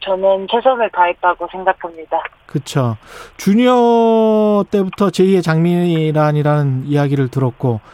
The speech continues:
Speaker 2: 주니어 신기록을, 장미란 선수 신기록을 깼었단 말이죠.
Speaker 1: 네.
Speaker 2: 그쵸. 앞으로도 기대가 많이 됩니다. 지금 나이도 이십 대 초반이잖아요. 그죠?
Speaker 1: 네.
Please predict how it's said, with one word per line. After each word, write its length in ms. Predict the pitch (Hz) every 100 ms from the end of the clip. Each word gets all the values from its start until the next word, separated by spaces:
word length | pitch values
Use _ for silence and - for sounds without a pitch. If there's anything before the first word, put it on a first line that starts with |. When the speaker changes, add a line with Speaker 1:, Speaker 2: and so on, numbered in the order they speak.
| - - -
Speaker 2:
주니어 720 | - 214 269 269 254 240 233
신기록을, 680 | - - 254 240 220 208 220 220
장미란 360 | 175 202 247
선수 380 | 214 214 220 208
신기록을 500 | - 240 226 214 233 - _ -
깼었단 420 | 254 349 - 226
말이죠. 440 | 156 123 110 156 254 _ _ _ _ _ -
Speaker 1:
네. 320 | 190 165 156 -
Speaker 2:
그쵸. 500 | - 156 - 139 107 117 - _ - - - - - -
앞으로도 840 | 139 - 233 226 220 202 196 190
기대가 320 | - 156 185
많이 260 | 139 123 180
됩니다. 300 | 185 160 147
지금 560 | - 214 269 220 156 123 - - - _
나이도 720 | 139 151 214 214 214 185 143 123
이십 240 | 180 -
대 100 | 220
초반이잖아요. 680 | - 269 254 190 151 156 170
그죠? 400 | 131 127 113 95 98 _ _ _
Speaker 1:
네. 400 | - 196 175 165